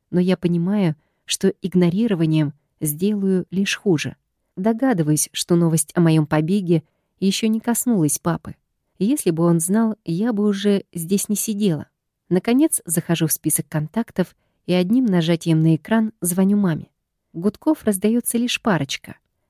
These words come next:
Мама берет трубку сразу. Видимо, она ждала этого звонка.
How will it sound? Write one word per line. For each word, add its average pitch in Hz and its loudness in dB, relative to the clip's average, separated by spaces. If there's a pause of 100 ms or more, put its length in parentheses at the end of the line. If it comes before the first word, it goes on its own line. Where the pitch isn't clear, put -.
(100)
Мама 175 0
берет 165 0
трубку 185 -4
сразу. 180 -2 (560)
Видимо, 214 -2
она 220 0
ждала 214 -2
этого 151 -4
звонка. 160 -2